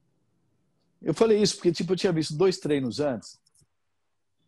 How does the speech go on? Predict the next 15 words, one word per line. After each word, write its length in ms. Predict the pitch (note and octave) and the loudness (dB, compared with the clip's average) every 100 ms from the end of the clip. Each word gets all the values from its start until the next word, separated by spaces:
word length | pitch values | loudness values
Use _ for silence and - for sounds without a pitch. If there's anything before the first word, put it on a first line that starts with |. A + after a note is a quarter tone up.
| _ _ _ _ _ | _ _ _ _ _
e 480 | C3 C#3 C#3 C#3 C#3+ | -2 0 2 0 0
ele 140 | C#3 | -2
tava 200 | C3+ C#3+ D3+ | -4 -4 -2
treinando 340 | D3+ D3 D3 | -2 -2 -4
com 100 | D3+ | -6
os 80 | C3+ | -6
malucos 480 | D3+ C3 B2 A2 A2+ | -2 0 -2 -4 -8
lá. 160 | F2+ _ - - - _ _ _ _ _ _ _ | -8 _ -20 -20 -20 _ _ _ _ _ _ _
Eu 80 | C3 | -2
vi 80 | B2 | 0
o 60 | D3+ | 2
treino 240 | D#3 D3+ | 2 0
de 60 | D3 | -2
triângulo 480 | D3+ C3 C3 A#2 | -2 -2 0 -2
deles. 580 | A2+ A#2 A2+ G#2 - - | -2 -2 -2 -6 -12 -20